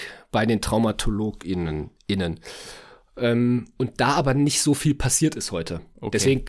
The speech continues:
Speaker 1: fällt es schwierig, mir das jetzt zu vergleichen. Hm, ich sag mal von, ja, also,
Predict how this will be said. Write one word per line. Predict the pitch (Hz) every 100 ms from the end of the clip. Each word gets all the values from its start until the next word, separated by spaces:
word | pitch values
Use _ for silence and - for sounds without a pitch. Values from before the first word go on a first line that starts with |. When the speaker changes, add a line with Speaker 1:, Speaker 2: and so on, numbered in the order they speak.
| -
Speaker 1:
fällt | - 143
es | 139
schwierig, | - 147 147 127
mir | 135
das | - 120 -
jetzt | -
zu | 131
vergleichen. | - 98 104 131 - 196 - - - - _ _ _ -
Hm, | 127 131 135 135 135
ich | 120 -
sag | 123 135
mal |
von, | 117 - 120 120 - _ _ _ _ _ _ _ _ _ -
ja, | 98
also, | 110 117